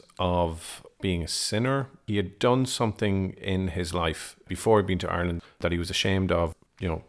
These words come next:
felt that somehow this, what's the word, exile to Ireland, you know, was somehow a just punishment for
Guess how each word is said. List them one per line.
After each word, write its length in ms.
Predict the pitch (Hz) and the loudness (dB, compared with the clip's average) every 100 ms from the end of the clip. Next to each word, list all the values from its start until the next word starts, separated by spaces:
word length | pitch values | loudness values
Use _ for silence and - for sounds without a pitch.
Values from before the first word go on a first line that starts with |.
| - | -4
felt 300 | - 90 - | 0 2 2
that 300 | 90 - - | 0 0 -4
somehow 580 | - 98 92 87 85 82 - | 2 2 2 2 0 -2 -4
this, 480 | - 92 - - - - 117 - | -2 0 0 -2 -4 -12 -14 -4
what's 200 | 85 - | -4 -2
the 60 | |
word, 200 | 87 85 - | 0 2 2
exile 520 | 104 98 92 87 85 | 0 2 2 4 2
to 200 | - 87 | 0 -2
Ireland, 380 | 85 90 85 82 | 2 2 0 -2
you 80 | 82 | -2
know, 180 | 82 80 | -2 -2
was 160 | - 82 | -4 -4
somehow 600 | - 90 80 87 82 78 - | 0 0 0 0 0 -2 -6
a 100 | 87 | -6
just 320 | 90 87 - | -2 -2 -2
punishment 520 | - 90 90 - 80 | -4 -2 -2 -4 -8
for 500 | - 85 80 78 95 | -6 -4 -2 -2 -4